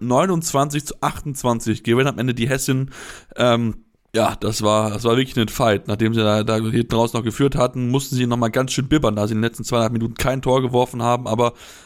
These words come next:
am Ende, ja, läuft halt Zwickau die Zeit weg, sodass sie, ja, dann ohne Punkte dastehen.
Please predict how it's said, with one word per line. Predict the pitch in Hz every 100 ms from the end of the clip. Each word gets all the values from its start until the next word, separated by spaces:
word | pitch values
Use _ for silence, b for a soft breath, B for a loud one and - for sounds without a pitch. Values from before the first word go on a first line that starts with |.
| B
am | 131 120
Ende, | 123 139 143 143 B B B
ja, | - 120 110 - - -
läuft | 117 131
halt | 147 123
Zwickau | - 143 135
die | 123
Zeit | 117 123 131
weg, | 131 131
sodass | - 113 127
sie, | 127
ja, | 120 120 117 101 135
dann | -
ohne | 107 120
Punkte | 123 123 104
dastehen. | 82 - - 135